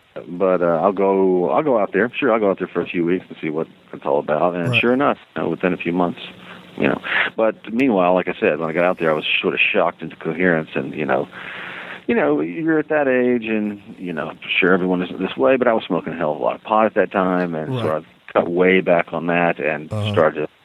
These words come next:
Speaker 1: you know,
Speaker 2: So how old
Speaker 1: concentrate
Speaker 2: were
Speaker 1: more.
Speaker 2: you at the time?
Speaker 1: I was probably, I don't know, twenty-one maybe?
Speaker 2: When you moved out there?
Speaker 1: Yeah. And
Speaker 2: So
Speaker 1: I think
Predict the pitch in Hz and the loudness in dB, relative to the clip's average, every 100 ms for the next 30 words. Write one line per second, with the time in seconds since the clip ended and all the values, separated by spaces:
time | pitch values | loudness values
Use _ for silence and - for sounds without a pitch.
0 | _ 76 - _ - - - - - _ | _ -12 -12 _ -20 -20 -20 -20 -20 _
1 | _ _ _ _ _ _ _ - 156 147 | _ _ _ _ _ _ _ -6 0 0
2 | 147 - 156 147 143 139 127 123 127 143 | 2 2 2 0 0 -2 -6 -6 -6 -10
3 | _ 87 - _ _ _ _ _ _ _ | _ -2 -2 _ _ _ _ _ _ _
4 | _ _ _ 104 117 113 - 139 131 120 | _ _ _ 2 2 2 -2 0 0 0
5 | 110 110 101 98 98 98 - 160 185 120 | 2 4 4 2 0 -6 -8 -4 -4 -4
6 | - 120 127 135 120 110 131 156 170 196 | -2 2 6 4 4 4 4 4 2 4
7 | 214 190 - 131 113 110 98 101 107 110 | 2 -2 0 2 4 2 0 -2 -2 -6
8 | 101 - _ _ _ _ _ - 92 82 | -10 -16 _ _ _ _ _ 2 2 2
9 | 85 - _ _ _ _ _ _ _ _ | -6 -20 _ _ _ _ _ _ _ _
10 | _ _ _ _ _ _ _ - - 110 | _ _ _ _ _ _ _ -4 0 2
11 | 107 98 120 | 2 2 0